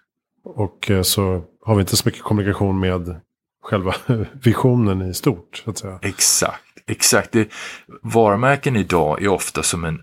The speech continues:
Speaker 2: obalanserad, dålig familj. Där den här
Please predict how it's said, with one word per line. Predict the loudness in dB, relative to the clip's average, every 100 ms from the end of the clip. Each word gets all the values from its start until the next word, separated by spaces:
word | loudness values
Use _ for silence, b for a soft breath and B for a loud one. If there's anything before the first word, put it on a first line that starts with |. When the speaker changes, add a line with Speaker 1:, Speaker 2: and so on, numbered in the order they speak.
| -6
Speaker 2:
obalanserad, | -4 -2 -6 -10 _ _ _ -2 -2 -2 -2 0 0 2 0 0 -4 -8 0
dålig | 0 2 -2 -4 -6
familj. | -4 -6 -4 -4 -4 -8 -16 -18 _ _ _ _ _ _
Där | -2
den | 0
här | 2 2 0 -4